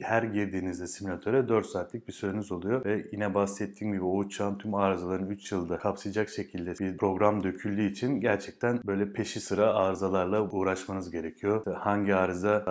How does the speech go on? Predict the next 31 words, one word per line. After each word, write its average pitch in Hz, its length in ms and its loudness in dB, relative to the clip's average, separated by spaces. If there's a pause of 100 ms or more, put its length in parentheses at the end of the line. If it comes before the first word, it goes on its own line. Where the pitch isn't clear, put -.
e, 90 40 -2
sizde 98 360 0
hangi 98 540 2
sonuçlara 95 420 -2
neden 90 240 0
olacak, 87 360 -2
ne 98 60 2
yapmanız 101 440 2
gerekebilir? 85 540 -2
Birebir 107 400 6
de 98 140 4
her 101 180 2
şey 98 220 -2
yazmadığı 98 460 2
için 113 340 -6
biraz 98 320 4
da 104 60 0
siz 98 320 -4
işte - 240 -4
önünüzdeki 101 880 0
programdan, 92 540 2
o 104 160 0
günkü 90 240 -2
simülatör 101 500 -2
programından, 90 760 -2
e, 90 160 -4
bakarak 107 520 4
neleri 107 240 6
yapmanız 95 480 4
gerekiyor, 87 480 -2
neler 104 480 6